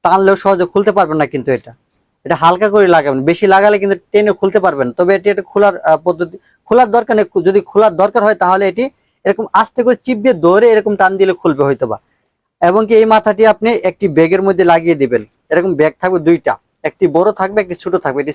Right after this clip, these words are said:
ছোটটি। এই ব্যাগের এই মাথাতে এই পুটটা ঢুকিয়ে দিবেন এবং কি এটি বন্ধ করে দিবেন, এটি হাওয়া বের হওয়ার জন্য এটি, এটি বন্ধ করে দিবেন।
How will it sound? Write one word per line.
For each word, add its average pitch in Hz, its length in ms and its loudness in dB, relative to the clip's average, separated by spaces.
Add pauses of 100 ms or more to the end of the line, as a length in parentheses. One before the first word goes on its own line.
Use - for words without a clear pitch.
ছোটটি। 143 320 -6 (1600)
এই 202 200 4
ব্যাগের 196 440 4 (200)
এই 185 120 4
মাথাতে 196 480 0 (1040)
এই 196 240 4 (300)
পুটটা 208 560 0
ঢুকিয়ে 165 400 0
দিবেন 160 320 0 (840)
এবং 165 220 2 (120)
কি 165 120 -2 (400)
এটি 170 200 0
বন্ধ 170 220 0 (100)
করে 165 140 4
দিবেন, 131 200 -2
এটি 151 160 0
হাওয়া 151 280 2
বের 160 180 0
হওয়ার 170 180 -2
জন্য 165 220 -2
এটি, 160 200 0 (200)
এটি 147 200 -4
বন্ধ 147 240 -2 (100)
করে 139 120 0
দিবেন। 113 280 -8